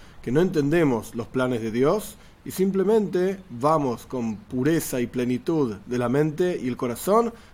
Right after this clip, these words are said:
a hacer lo que Dios nos presenta. Vamos a ver. Sobre el tema de los negocios, o sea, lo que la persona hace para tener parnasa, para tener sustento, para sobrevivir, mantener su familia o cualquier otro asunto.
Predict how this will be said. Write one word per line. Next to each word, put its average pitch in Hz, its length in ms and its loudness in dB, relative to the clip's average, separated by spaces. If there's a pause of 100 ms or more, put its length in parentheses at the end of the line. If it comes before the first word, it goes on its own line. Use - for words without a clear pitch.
(120)
a - 140 -14
hacer 208 160 -6
lo 208 100 0
que 185 100 0
Dios 202 160 4
nos 190 140 2
presenta. 135 580 0 (800)
Vamos 147 220 0
a 131 60 2
ver. 101 260 -6 (600)
Sobre 185 420 2
el 131 120 0
tema 131 300 4
de 127 80 0
los 123 540 -2
negocios, 127 760 -2
o 135 60 -6
sea, 117 420 0 (140)
lo 127 100 -6
que 127 100 -8
la 110 120 -6
persona 147 380 -2 (100)
hace 139 280 -2
para 113 360 -8 (180)
tener 123 260 -4
parnasa, 143 460 0
para 123 160 -4
tener 131 160 -4
sustento, 151 500 -2
para 123 180 -4
sobrevivir, 131 540 2
mantener 131 380 -2
su 139 100 -8
familia 139 520 0
o 151 80 -6
cualquier 185 340 -6
otro 196 180 -4
asunto. 147 540 -2